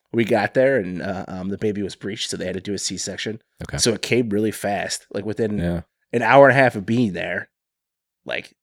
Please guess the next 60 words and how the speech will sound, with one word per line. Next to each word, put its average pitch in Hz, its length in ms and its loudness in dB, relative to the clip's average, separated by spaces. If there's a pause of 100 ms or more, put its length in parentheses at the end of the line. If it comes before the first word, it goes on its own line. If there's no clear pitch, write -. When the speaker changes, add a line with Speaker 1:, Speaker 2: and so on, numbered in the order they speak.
(520)
Speaker 2:
You - 80 6
were 104 60 10
there 135 140 10
for - 120 -2
it - 80 -2
though, 58 100 0
right? 69 260 0
Speaker 1:
I 135 120 8
was 123 100 6
there, 156 220 6
yeah. 113 300 -2
Speaker 2:
Oh, 185 80 0
good. - 100 -4
Speaker 1:
So 120 140 2
I, 104 60 2
I 107 180 2
Speaker 2:
That's 101 120 0
Speaker 1:
got 107 100 0
Speaker 2:
good. 85 100 0
Speaker 1:
there 101 100 0
just 101 240 -4
in, 101 160 -6
I 117 80 -6
got 110 180 -2
there, 104 280 -2 (260)
you 110 80 -4
know, 104 100 -2
not 135 160 -2
just - 200 -6
in - 40 -14
time. 95 180 -6
I 113 60 -2
was 113 120 -6
there 110 120 -4
for - 120 -14
the - 100 -6
whole 110 360 -4 (320)
Speaker 2:
Did 117 120 -4
you 143 80 4
finish 135 260 4
out 131 120 4
the 98 80 4
day 87 240 8
of 90 80 0
teaching 123 460 0
and 85 120 -2
then 87 340 4
Speaker 1:
No, 147 140 8
I 165 140 12
Speaker 2:
also? 135 120 10
Speaker 1:
didn't 156 160 8
finish 151 200 10
out - 60 10
Speaker 2:
Okay, 160 80 8
Speaker 1:
the 147 60 4
day. 127 140 8
Speaker 2:
okay. 107 60 10
Speaker 1:
So 131 120 6
I 135 100 12
left. 123 520 8